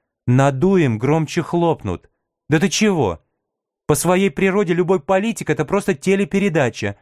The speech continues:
Ну, посадим мы перед камерой живого человека.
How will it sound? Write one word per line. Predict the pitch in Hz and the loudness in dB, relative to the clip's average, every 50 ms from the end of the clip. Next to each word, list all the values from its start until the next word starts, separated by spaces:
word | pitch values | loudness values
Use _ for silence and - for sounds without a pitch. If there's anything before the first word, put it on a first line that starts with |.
| _ _ _ _ _ _ | _ _ _ _ _ _
Ну, | - 170 | 0 2
посадим | 165 208 202 - 226 202 185 185 | 2 2 2 2 0 0 2 0
мы | 170 156 | 0 0
перед | - - - 170 | 0 -2 -2 -2
камерой | - - 170 160 151 143 139 | 0 0 0 2 2 0 0
живого | 123 139 165 165 160 143 139 | 0 0 0 2 0 0 -2
человека. | - 156 165 160 131 113 - - 85 76 | -2 -2 -2 0 0 -2 -4 -6 -10 -10